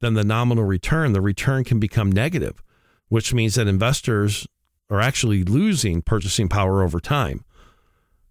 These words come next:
So if you look at a lot of people will say, "Well, I just want a two-year treasury, five percent." Okay, fine. But, I mean, if inflation is five or six or seven,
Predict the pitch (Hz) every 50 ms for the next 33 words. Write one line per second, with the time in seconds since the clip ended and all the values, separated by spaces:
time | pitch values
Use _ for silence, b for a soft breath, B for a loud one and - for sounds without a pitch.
0 | _ _ _ _ - - 127 120 113 110 107 104 - _ _ _ - 104 - 104
1 | 104 98 107 113 143 170 - - - - 110 101 98 98 98 - - - b b
2 | b b b b b - 104 107 107 110 120 127 - 135 123 113 127 117 117 113
3 | 107 - - - 117 104 104 104 110 117 107 - _ _ _ _ - - _ 107
4 | 113 110 110 98 - 123 113 110 104 - - 120 120 123 - - 160 156 131 110
5 | 87 85 - 101 95 95 - 113 - - 160 135 - - _ _ b b b b
6 | b b b b b b b - - 92 117 113 - 160 180 139 - 98 - _
7 | _ _ _ _ _ _ _ - 98 101 98 87 - 123 - - - b b b
8 | b b b b b b _ 95 104 104 107 104 101 104 101 - _ - 104 95
9 | 107 98 - 120 120 135 143 - 123 110 104 - - 117 107 104 98 104 - -
10 | 107 - - 90 - - 175 190 190 156 120 117 131 131